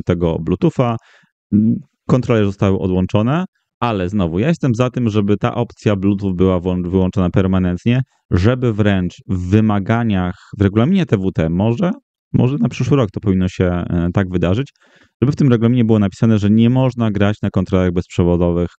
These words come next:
kropka. I jeśli taki punkt będzie w regulaminie, wówczas my będziemy mieli podkładkę na to, żeby mówić graczom: "Nie możesz grać bez kabla.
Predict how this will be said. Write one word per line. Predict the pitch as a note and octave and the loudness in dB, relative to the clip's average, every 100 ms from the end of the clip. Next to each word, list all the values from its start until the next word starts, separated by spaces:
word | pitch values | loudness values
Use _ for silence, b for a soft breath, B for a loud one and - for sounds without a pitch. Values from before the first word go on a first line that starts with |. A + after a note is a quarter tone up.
| - | -4
kropka. | - E2 - - F#2+ b b b _ | -2 -2 -4 -12 -12 b b b _
I | G2+ | 2
jeśli | G#2+ E3+ - | 2 2 -2
taki | B2+ - G#2 | -2 -2 -2
punkt | - A#2+ F#2 | 0 0 2
będzie | G#2+ G2+ | 2 2
w | F#2+ | 0
regulaminie, | G2 F#2+ F#2 F2 E2 B2 F3 _ _ _ _ - | 0 0 0 0 0 0 -4 _ _ _ _ 2
wówczas | A2+ C3+ A2 A#2 | 2 2 0 0
my | C3 | 0
będziemy | C3 A2+ A2+ | 0 2 2
mieli | A2 G#2 | 2 2
podkładkę | A2 - G#2 G2 - | -2 -2 -2 -2 0
na | F2 D#2+ | 0 0
to, | E2 F#2+ G3 G#3 | 0 -2 -4 -4
żeby | D3 C#3 | -2 2
mówić | A#2+ A#2+ A2 | 2 2 0
graczom: | G2+ G#2 G2+ G#2+ G#2 - _ _ | 0 0 0 -2 -2 -6 _ _
"Nie | G#2+ G#2 | 2 4
możesz | A2+ B2 A#2 A2 | 4 2 0 -2
grać | F#2 F#2+ F#2+ - - E2 | 0 0 0 -6 -14 -4
bez | F2 E2 - - | -2 -2 -6 -4
kabla. | E2 D2+ D2 | -4 -2 -8